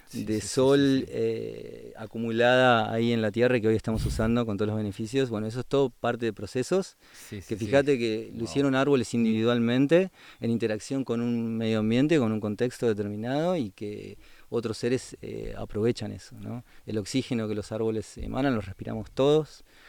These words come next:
Speaker 1: Y
Speaker 2: Y
Speaker 1: el dióxido de
Speaker 2: así
Speaker 1: carbono, eh, que, que sacamos también lo,
Speaker 2: lo
Speaker 1: sirve,
Speaker 2: capturan,
Speaker 1: lo
Speaker 2: sí, lo
Speaker 1: capturan y lo transforman.
Speaker 2: reutilizan, enriquecen la tierra
Speaker 1: Es como
Speaker 2: con eso.
Speaker 1: perfecto, es como que está
Speaker 2: Eso.
Speaker 1: dis-, hay, hay un diseño perfecto en esta creación que, que no lo, no,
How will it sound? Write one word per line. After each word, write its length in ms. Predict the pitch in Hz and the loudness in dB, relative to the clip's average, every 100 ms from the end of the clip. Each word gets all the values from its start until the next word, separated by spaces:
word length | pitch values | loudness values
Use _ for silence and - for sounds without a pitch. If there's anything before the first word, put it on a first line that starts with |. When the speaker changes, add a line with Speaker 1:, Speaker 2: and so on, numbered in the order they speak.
| - - _ _ | -20 -20 _ _
Speaker 1:
Y 140 | 104 107 | -6 -2
Speaker 2:
Y 80 | |
Speaker 1:
el 80 | 110 | 0
dióxido 300 | 110 123 143 | 0 4 6
de 40 | 110 | 6
Speaker 2:
así 60 | |
Speaker 1:
carbono, 880 | 101 98 107 117 123 123 127 113 - - - | 4 0 2 2 0 -2 -4 -6 -12 -20 -20
eh, 240 | 90 82 82 | -16 -14 -14
que, 200 | 90 85 | -12 -12
que 100 | - | -10
sacamos 560 | - 90 101 110 120 113 | -8 -4 -2 0 0 0
también 320 | 87 92 95 | -2 0 2
lo, 320 | 92 87 85 64 - | 2 2 0 -4 -2
Speaker 2:
lo 200 | 117 120 | 0 2
Speaker 1:
sirve, 200 | 117 95 | 2 4
Speaker 2:
capturan, 440 | 160 180 175 175 | 6 6 6 2
Speaker 1:
lo 40 | 165 | 0
Speaker 2:
sí, 140 | - | 4
lo 100 | - | 6
Speaker 1:
capturan 100 | 104 | 6
y 160 | 101 120 | 4 2
lo 60 | |
transforman. 140 | 120 127 | 2 2
Speaker 2:
reutilizan, 560 | 156 - - 156 160 | 4 2 0 0 2
enriquecen 580 | 131 110 107 165 - 143 | 0 -2 -4 -4 -2 -4
la 100 | 123 | -2
tierra 280 | 120 127 127 | -2 0 0
Speaker 1:
Es 40 | |
como 120 | 117 | 2
Speaker 2:
con 80 | 123 | 2
eso. 360 | 139 135 - 135 | 2 2 0 2
Speaker 1:
perfecto, 280 | 123 - - | 2 -2 -12
es 100 | 107 | -10
como 280 | 127 110 90 | -8 -8 -8
que 60 | |
está 160 | 90 151 | 0 2
Speaker 2:
Eso. 200 | 139 120 | 4 2
Speaker 1:
dis-, 80 | - | -2
hay, 160 | - 127 | -4 -4
hay 140 | - 131 | 0 0
un 100 | 143 | 0
diseño 500 | 107 - 117 135 127 | -2 0 0 2 2
perfecto 680 | - 92 98 - 113 123 120 | 4 4 4 4 2 4 4
en 80 | 104 | 6
esta 220 | 104 107 | 4 0
creación 500 | 98 87 - 101 113 | -2 -4 0 2 2
que, 320 | 113 92 - | 4 2 0
que 140 | 87 87 | -2 -2
no 140 | 98 | 4
lo, 300 | 107 101 92 | 6 6 4
no, 440 | 95 95 95 92 | 2 2 2 -2